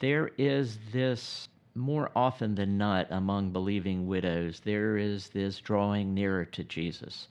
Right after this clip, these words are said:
Um, there is this, this greater commitment and devotion to Jesus. There is this realization, uh,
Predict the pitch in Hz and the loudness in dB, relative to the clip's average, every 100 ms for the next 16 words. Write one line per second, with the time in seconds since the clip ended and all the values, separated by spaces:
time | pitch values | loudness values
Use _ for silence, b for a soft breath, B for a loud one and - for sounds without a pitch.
0 | B B B B B B - 82 80 80 | B B B B B B -10 -6 -6 -6
1 | 80 82 85 95 95 101 101 - 104 95 | -6 -8 -6 -2 -2 -2 -4 -2 -4 -4
2 | - 98 90 - 92 104 110 107 98 107 | -6 -8 -8 -8 0 2 2 0 0 -2
3 | 95 107 107 107 92 98 101 98 92 104 | 0 0 0 -4 -2 -2 0 0 2 2
4 | 107 - 80 - 82 - 87 82 69 - | 2 -4 -6 -6 -8 -4 -4 -4 -10 -12
5 | - _ _ _ _ _ _ _ - B | -16 _ _ _ _ _ _ _ -20 B
6 | B B B B B _ 104 117 127 123 | B B B B B _ -2 2 4 4
7 | - 117 120 117 101 - 95 113 117 - | 2 2 4 4 0 -6 0 2 2 0
8 | - - B B B B B _ _ - | -10 -12 B B B B B _ _ -14
9 | 117 98 104 131 131 120 104 87 104 107 | -10 -4 0 2 4 4 2 4 6 6
10 | 107 - 98 92 87 - B B B 95 | 4 0 0 0 -2 -6 B B B -6
11 | 90 - - - - | -4 -4 -6 -6 -8